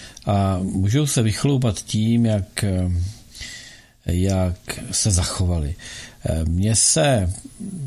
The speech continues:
jsem, já jsem tady nestáh, eh, já jsem to chtěl si pustit z telefonu, tak to můžu vlastně, ukažte, tady mám někde kábel, hodím to sem. Eh, to je, eh,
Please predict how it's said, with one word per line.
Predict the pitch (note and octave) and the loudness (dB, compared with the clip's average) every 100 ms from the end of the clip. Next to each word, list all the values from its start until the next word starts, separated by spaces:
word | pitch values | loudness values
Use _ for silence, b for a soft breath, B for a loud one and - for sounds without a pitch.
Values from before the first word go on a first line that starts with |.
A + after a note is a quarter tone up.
| B2+ G#2+ G2+ - - | -6 -6 -10 -10 -4
jsem, | F2 | -2
já | E2+ E2+ E2+ E2 F2 | 0 0 0 -2 -2
jsem | E2+ E2+ | -2 -2
tady | E2 E2+ | -2 -2
nestáh, | D#2 D#2+ - - G2+ G2+ - B B B B B - | 0 -2 -2 0 0 0 -6 B B B B B -2
eh, | G2 | 2
já | G2 | 2
jsem | F#2 | 2
to | A2+ | 0
chtěl | F#2+ G#2+ | 2 2
si | G#2+ | 2
pustit | - F#2+ - | 0 -2 2
z | G#2+ | 0
telefonu, | - E2 F2+ - A2+ A#2+ B2 B2+ A#2 B - | 2 0 0 0 2 2 2 0 -2 B -6
tak | G#2 F2+ - | -4 -4 -4
to | - | 0
můžu | F#2 F2 F#2 A2 | 2 2 2 2
vlastně, | G#2+ - - A#2+ A#2 A#2 | 2 0 0 0 2 0
ukažte, | F#2+ G2 - - G#2+ A2 G#2+ | 0 -2 -2 -2 0 0 0
tady | G2+ | 0
mám | F#2+ G2+ | 0 2
někde | G2+ G#2 | 2 0
kábel, | F#2+ - F2+ F#2 G2+ G#2+ - B B B - | 0 0 0 2 0 -2 -8 B B B -2
hodím | G2+ F#2+ A2 | 0 2 2
to | G#2+ | 2
sem. | G2 A2+ A2+ A2 B B B B | 2 2 0 -2 B B B B
Eh, | G2 | 0
to | - | 4
je, | B2 E3 D3+ | 4 6 4
eh, | E2 D2+ - - B3+ | 2 -4 -10 -14 -8